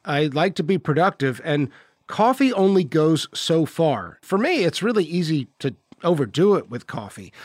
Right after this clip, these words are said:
But recently I found this little shot that gives me a great energy boost. It's called Magic Mind. It has matcha and ashwagandha and other natural ingredients, and I've really cut down on my coffee intake.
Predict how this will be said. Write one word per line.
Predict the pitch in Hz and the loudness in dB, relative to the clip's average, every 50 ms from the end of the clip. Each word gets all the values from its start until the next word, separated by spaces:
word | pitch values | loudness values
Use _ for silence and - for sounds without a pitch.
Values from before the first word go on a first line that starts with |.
| - - - - _ _ _ | -20 -20 -20 -20 _ _ _
But | 185 180 180 | -2 -2 0
recently | 175 208 269 285 254 330 320 311 277 233 | 2 2 2 2 2 0 0 0 2 2
I | 196 175 | 2 2
found | 160 - 156 143 139 135 135 135 | 2 0 0 0 2 2 0 0
this | 139 131 - - | -2 -2 -4 -4
little | 143 151 185 202 226 202 | -2 -2 0 0 0 -2
shot | - - - 127 117 113 - - | -2 -2 -2 -2 -2 -2 -2 -4
that | 143 131 - | -6 -4 -2
gives | 160 151 131 - | -4 -4 -2 -2
me | 151 156 143 - - _ - | -2 -2 -2 -4 -8 _ -4
a | 170 160 | -4 -4
great | 135 - 151 147 151 196 202 190 - - - | -2 -2 0 0 2 2 2 0 -2 -2 0
energy | 170 165 160 139 - - 127 120 | 2 2 2 2 0 -2 -4 -4
boost. | 101 - 117 98 82 - - - - - - - - _ _ | -6 -8 -12 -14 -12 -14 -16 -16 -16 -20 -20 -20 -20 _ _
It's | 151 151 - | -6 -6 -4
called | - - 175 175 175 143 - - | -2 0 2 2 2 0 -2 -6
Magic | 156 135 143 156 175 190 185 170 196 - - | -4 -2 0 2 2 2 0 0 -2 -2 -2
Mind. | 135 135 139 135 110 87 85 85 - _ _ _ _ _ _ _ | 0 0 0 0 -4 -6 -12 -16 -20 _ _ _ _ _ _ _
It | - 143 139 | -4 0 0
has | 143 143 139 135 117 - | 2 2 2 2 0 -2
matcha | - - 135 151 165 180 185 - - 208 202 185 156 | -6 -2 0 2 4 4 2 2 2 2 2 2 2
and | 139 131 123 117 - | 0 -2 -4 -4 -4
ashwagandha | 131 143 147 - - 135 123 117 - 165 175 175 170 170 180 175 170 160 - | -2 -2 -2 -2 -2 -6 -4 -2 0 2 2 2 4 4 4 4 4 2 0
and | 156 151 151 156 165 | -2 0 0 0 2
other | 208 226 220 202 | 2 4 4 4
natural | 170 165 165 170 - - 170 156 151 | 4 4 4 2 2 0 0 2 2
ingredients, | 143 139 123 131 156 160 151 131 110 104 107 107 - - - - - - | 2 2 0 0 0 0 0 0 -2 -6 -8 -10 -12 -14 -14 -20 -2 0
and | 185 185 196 | 2 4 4
I've | 190 170 143 | 2 2 2
really | 185 247 277 156 | 0 0 0 0
cut | - - 190 175 143 | 0 0 -2 -2 0
down | 147 175 190 196 170 | 0 2 2 4 2
on | 147 135 | 2 0
my | 135 139 | 0 -2
coffee | - - 156 160 147 - 147 165 | -2 -2 -2 -2 -2 0 0 0
intake. | 202 196 - - 98 85 - | 0 0 -2 -4 -10 -12 -16